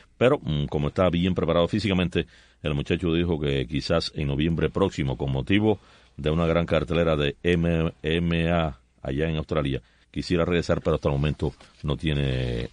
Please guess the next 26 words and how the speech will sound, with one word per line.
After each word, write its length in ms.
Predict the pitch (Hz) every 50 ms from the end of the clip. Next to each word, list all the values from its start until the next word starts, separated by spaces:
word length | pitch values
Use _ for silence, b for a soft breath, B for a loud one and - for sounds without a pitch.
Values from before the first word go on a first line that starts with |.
| -
ningún 560 | - 69 69 67 65 62 73 76 76 71 67 - _
oponente. 480 | - 73 64 - 71 60 60 58 - 60
Así 180 | 60 - 82
que 80 | 73 78
le 60 | 76
deseamos 260 | 73 - - 78 76
mucha 220 | 78 85 78 85 78
suerte 400 | - 82 76 67 65 73 69 b b b b b b b b
al 240 | - 67 65 67
matancero, 560 | 69 78 80 - 76 69 - - 71 69 71 71
al 60 | 67
cubano 340 | - 69 69 67 65 62 - _
Héctor 360 | - 69 65 - - 71 64
Lombard. 320 | 64 62 58 57 57 - - - B B B B B B B B B
El 140 | - 104 113
último 840 | 151 165 139 151 143 135 131 120 113 107 104 101 98 95 95 92 90 85
sábado 480 | - 113 117 135 143 143 151 147 139
se 180 | 127 - 110 87
realizó 340 | 87 82 78 73 - - 95
una 120 | 92 90
gran 200 | 82 87 90 90
cartelera 420 | 85 90 82 76 - 80 85 85 87
de 60 | 82
boxeo 440 | 78 76 - - 101 107 113 117 117 b b b b b b b _
en 640 | - 78 76 76 73 73 71 71 69 69 69 65 64 -
Hollywood, 400 | 98 107 110 98 80 69 64